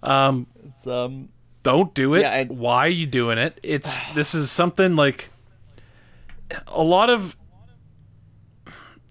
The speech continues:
Speaker 1: okay, yeah, uh, lots of, uh, you've seen,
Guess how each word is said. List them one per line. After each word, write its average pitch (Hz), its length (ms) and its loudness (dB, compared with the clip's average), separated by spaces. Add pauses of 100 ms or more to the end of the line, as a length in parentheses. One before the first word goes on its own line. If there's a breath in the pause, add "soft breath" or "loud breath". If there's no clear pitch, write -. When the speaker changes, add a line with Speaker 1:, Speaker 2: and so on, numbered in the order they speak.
(280)
Speaker 1:
okay, 117 560 -12
yeah, 101 380 -8 (180)
uh, 101 180 -4 (600)
lots 208 320 0
of, 214 140 2
uh, 190 140 2 (140)
you've 208 460 -2
seen, 277 460 2